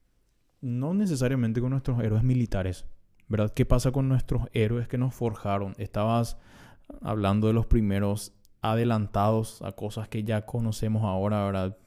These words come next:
Pero de, de repente en unos años Iván puede formar parte de ese panteón de los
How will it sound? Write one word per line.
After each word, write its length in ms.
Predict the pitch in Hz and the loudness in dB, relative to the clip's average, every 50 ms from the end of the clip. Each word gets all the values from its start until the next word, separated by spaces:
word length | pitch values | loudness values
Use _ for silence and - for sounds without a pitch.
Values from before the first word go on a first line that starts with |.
| _ - - | _ -4 0
Pero 500 | 110 107 107 110 104 98 - - _ _ _ _ _ _ _ _ _ _ _ _ _ _ _ _ - | 2 2 4 2 2 0 -2 -10 _ _ _ _ _ _ _ _ _ _ _ _ _ _ _ _ -10
de, 160 | - 120 123 | -10 -8 -8
de 120 | 127 - 127 | -8 -8 -6
repente 380 | 120 120 - 113 113 120 151 | -6 -6 -4 -4 -4 -2 -2
en 60 | 147 139 | -2 -2
unos 300 | 131 135 139 139 139 127 | 0 0 0 -2 -2 -2
años 420 | 120 120 127 135 147 160 - - - - - - _ _ _ - _ _ _ _ - - _ _ _ _ - - | -2 0 2 2 0 0 -2 -6 -20 -20 -20 -20 _ _ _ -20 _ _ _ _ -20 -20 _ _ _ _ -4 0
Iván 440 | 117 117 110 104 110 117 120 113 | 0 2 4 4 4 4 4 4
puede 260 | - 113 107 104 107 104 | 4 4 4 4 4 2
formar 600 | - - 104 98 98 98 98 98 95 - - - | 0 -2 -2 0 0 0 0 0 -2 -6 -6 0
parte 360 | - 107 104 104 101 - 98 | 2 2 2 2 -2 -4 -4
de 40 | 95 | -4
ese 180 | 90 - 101 98 - - _ _ _ _ - | -2 -2 -4 -4 -6 -12 _ _ _ _ -8
panteón 500 | 110 107 104 104 98 104 98 98 98 98 | -6 -4 -4 -4 -4 -2 -2 -2 0 -2
de 100 | 101 95 | -2 -4
los 160 | 95 95 104 | -4 -6 -6